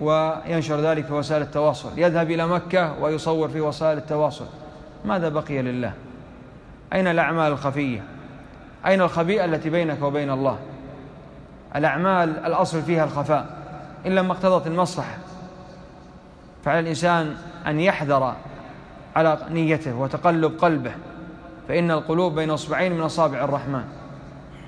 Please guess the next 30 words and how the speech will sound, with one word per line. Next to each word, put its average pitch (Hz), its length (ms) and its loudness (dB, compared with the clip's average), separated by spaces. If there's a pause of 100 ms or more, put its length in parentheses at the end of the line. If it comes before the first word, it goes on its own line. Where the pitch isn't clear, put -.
إذا 151 120 2
أراد 160 280 4
أن 151 120 0
يقلب 151 300 -2
قلب 143 300 2
عبد 147 300 2
قلبه. 139 440 0 (920)
فهذا 170 260 6
أبو 175 160 2
موسى، 180 300 2
وهو 156 440 4 (220)
رضي 156 200 2
الله 156 300 4
عنه 156 200 0
وأرضاه 156 280 2
من 156 160 -2
أكابر 170 360 2
الصحابة، 165 520 0 (840)
يقول: 160 240 2
"ما 196 140 6
كنت 170 260 0
أصنع 160 360 0
بأن 147 200 -2
أذكره، 147 500 2
أي 151 140 2
أذكر 143 260 0
هذا 151 220 4
العمل 165 340 2
الذي 156 200 2
عملناه"، 147 400 0